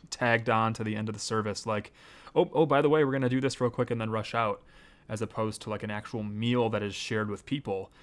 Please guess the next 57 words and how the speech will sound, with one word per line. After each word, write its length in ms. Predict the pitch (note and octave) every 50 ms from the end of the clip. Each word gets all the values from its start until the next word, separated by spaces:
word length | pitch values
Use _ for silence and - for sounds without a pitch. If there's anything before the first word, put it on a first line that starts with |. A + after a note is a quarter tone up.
| - - -
And, 80 | A#2+ A#2
like, 160 | A#2 A2+ -
when 80 | A#2+
I 60 | A#2+ A2+
think 180 | - C#3 B2
of 120 | B2 A2 -
Paul, 400 | - - A#2+ B2+ B2+ B2 G#2+ G#2
when 120 | G#2+ G#2+
he 120 | G#2 A#2
writes, 400 | G#2+ G#2+ G#2 G#2 A2 - - - -
isn't 180 | - B2 B2+ C#3+
it 100 | D3 C3
to 80 | - D3
the 60 | C#3
Corinthians, 640 | - - D3 C#3+ C#3 D3 D3 C#3+ C#3+ C#3+ - - -
when 80 | A#2+
he's 220 | A#2 A#2 A2 G2+ G#2+
writing, 420 | A2+ A2 A2 A2+ A2 A2 G#2+ G#2 - _ _ - - - - - - - _ -
um, 400 | - A2+ G#2+ G2+ G#2 G#2 G2+ A#2+ - _ _ _ _ _ _ _ -
you 80 | B2+
know, 80 | A2 G#2
there, 180 | A2 A#2 A#2+
there, 200 | A#2+ B2 B2+ B2+ -
there 160 | C3 B2+ B2
are 60 | A#2+
those 180 | A#2 B2 B2 -
people 260 | - - B2 B2+ C3+
who 120 | A#2+ B2
are, 80 | A#2 A2+
like, 140 | A2 G#2+ G#2
withholding 480 | A#2 A#2 - - - A#2 A#2 A2+ B2 A#2+
it 180 | A#2+ A#2 -
from, 200 | - - A#2 A2+
like, 260 | A2+ G#2+ G#2 - - _ _ _ _ _ _ _ -
the, 260 | A#2 G#2+ G#2 G2+ G2+ -
the 100 | A2+ G#2
less 540 | G2 A2 G#2+ G#2+ A2 - - - - - -
wealthy. 500 | - A#2 G#2+ G#2+ G#2+ A2 - B2 A#2 A#2 A#2
So, 100 | - A#2
like, 100 | A2 G#2+
the 60 | A2
wealthy 300 | G#2+ A2+ A2+ A2+ - A#2
people 260 | A2 A2+ A2+ A#2+ A#2 A2+
are 80 | A2
taking 360 | G#2 - - A2+ A2 - A#2
it 160 | A2+ A2 A2+ G#2+
and, 220 | A2 G2+ G2+ G2 - - - - - - -
and 100 | A#2 A2+
enjoying 440 | A2 A2 G#2+ A2+ A2 A2 A2 A2 A2
it, 40 |
and 100 | A2 G#2
other 180 | G#2 A2+ A#2 A2+
people 260 | G#2+ B2 A#2+ A#2+ A#2
aren't 160 | A2 G#2 G2
getting 280 | A2 A2 G#2+ A2 G#2+ A2
it, 140 | A2 A2 -
and, 220 | A2 A2 A2 G#2+